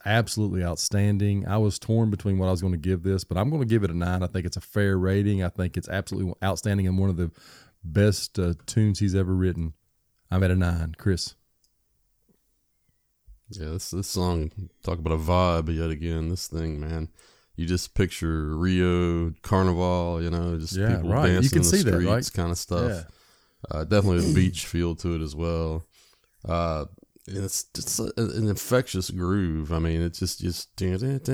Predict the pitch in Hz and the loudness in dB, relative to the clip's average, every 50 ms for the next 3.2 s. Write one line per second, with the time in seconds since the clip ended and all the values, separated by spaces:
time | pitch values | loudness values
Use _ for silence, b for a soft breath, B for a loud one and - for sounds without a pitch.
0 | 131 131 127 - - 95 92 92 95 92 95 - - - 92 92 90 82 - - | -2 -2 -2 -4 -2 0 0 2 2 2 0 -2 -4 -2 -2 -2 -2 -2 -4 -4
1 | 87 87 90 85 78 78 90 92 92 85 87 90 87 85 92 92 92 90 90 90 | -2 -2 -2 -2 0 2 2 4 4 2 2 0 0 0 -2 -2 -2 0 0 2
2 | 98 104 98 90 95 90 92 92 87 - - - 98 92 87 90 95 - - - | 2 0 0 0 -2 0 0 -2 -2 -4 -4 -2 0 0 0 -2 -4 -6 -6 -8
3 | 85 85 82 | -6 -6 -6